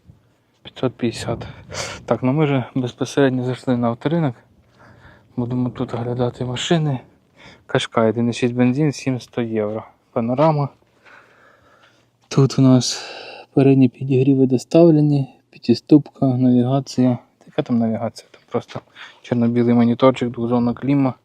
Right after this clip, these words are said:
А, гарні диски, лінзована оптика. В принципі, на цьому все.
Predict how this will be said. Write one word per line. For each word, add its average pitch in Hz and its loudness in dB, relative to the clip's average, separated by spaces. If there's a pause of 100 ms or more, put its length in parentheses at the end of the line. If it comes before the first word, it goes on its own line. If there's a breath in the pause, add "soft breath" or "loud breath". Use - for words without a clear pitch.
(1200 soft breath)
А, 135 -8 (420)
гарні 123 0 (240 loud breath)
диски, 139 -2 (120)
лінзована 120 0
оптика. - -10
В 123 -14
принципі, 123 -10
на 120 -6
цьому 120 -10
все. - -10